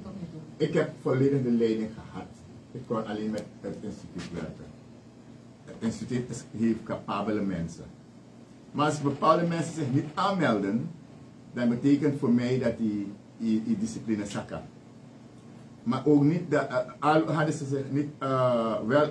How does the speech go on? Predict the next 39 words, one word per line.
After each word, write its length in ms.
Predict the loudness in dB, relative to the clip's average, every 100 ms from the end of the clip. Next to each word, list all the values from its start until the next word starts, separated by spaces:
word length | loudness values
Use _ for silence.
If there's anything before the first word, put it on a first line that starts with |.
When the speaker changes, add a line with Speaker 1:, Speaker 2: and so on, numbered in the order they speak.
| 0
Speaker 2:
a-, 200 | 0 0
altijd 340 | 0 0 -2
aangemeld, 540 | -4 -4 0 0 0 -4
want 140 | -8
die 100 | -8
vorm 260 | -2 0 2
des 140 | 0
is 200 | -2 -8
maar 200 | -4 -4
contraire 720 | -2 -6 -4 -2 0 0 -2 -2
dat 160 | -2 -4
gaat 120 | -2
door, 200 | -4 -4
terwijl 260 | -2 -2
ze, 240 | -2 -4 -6 -4
de, 180 | -4 0
de, 220 | 0 2
de 80 | 2
nergens 340 | 0 -2 -6
eten, 240 | -8 -8 -4
de, 100 | -2
de, 100 | -2
de 120 | 2
noti. 380 | 2 0 -4 -8 -12 -20 -20 -20 -20 -20 -4
Maar 280 | 0 0 -2 -12 -20 -20 -18
ik 160 | -10 -2
heb, 200 | -2 -2
eh, 260 | -4 -2 -4 -4
eh, 500 | -4 0 0 -2 -4 -4
ik 140 | -6
ken 200 | -4 -6
andere 260 | 2 2 4
mensen 300 | 4 4 2
die 100 | -2
op, 320 | -2 -6 -6
op 140 | -6 -2
kaliber 460 | 0 2 2 0
toe. 100 | -6 -8 -8 -16 -20 -6
Dus 380 | 0 0 -2